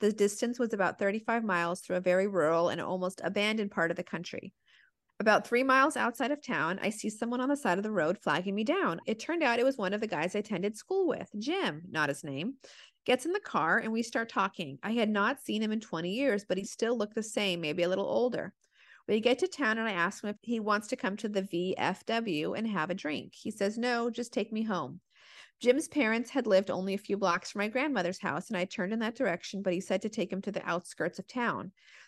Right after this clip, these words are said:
There was a mobile home park out there, and I figured that is where he lived. When we reached the end of the turnoff, he said, 'Drop me here. It was good to see you again,' and he walked off into the night. I go to the V F W, meet some of my old cla-,"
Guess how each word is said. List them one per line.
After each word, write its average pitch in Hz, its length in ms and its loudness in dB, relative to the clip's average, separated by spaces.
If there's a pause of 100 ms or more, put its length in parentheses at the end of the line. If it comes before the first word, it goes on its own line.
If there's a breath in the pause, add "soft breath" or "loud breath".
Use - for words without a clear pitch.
There 208 140 4
was 208 140 4
a 208 60 2
mobile 214 380 4
home 240 280 -2
park 196 300 -2
out - 180 -8
there, 117 280 0
and 160 80 -2
I 180 100 0
figured 214 320 0
that 190 120 2
is 196 100 -2
where 165 140 0
he 170 80 0
lived. 240 480 -2 (380 soft breath)
When 220 120 -2
we 208 120 0
reached 247 320 -2
the 269 80 0
end 254 160 0
of 208 40 0
the 214 60 -6
turnoff, 220 480 0
he 226 80 -4
said, 214 220 -2
'Drop 240 240 0
me 277 100 0
here. 202 300 2
It 110 80 0
was 214 160 -4
good 220 160 0
to 269 100 -4
see 277 160 -6
you 285 100 2
again,' 170 300 0
and 185 80 -2
he 196 80 0
walked 165 300 0
off 156 200 0
into 180 200 -6
the 202 80 -4
night. 262 340 -2 (680 loud breath)
I 240 120 4
go 247 180 8
to 359 100 6
the 403 120 2
V 247 340 0
F 226 280 -2
W, 180 580 2
meet 208 180 -4
some 220 160 -2
of 240 120 -2
my 247 120 -2
old 214 240 0
cla-," - 240 -6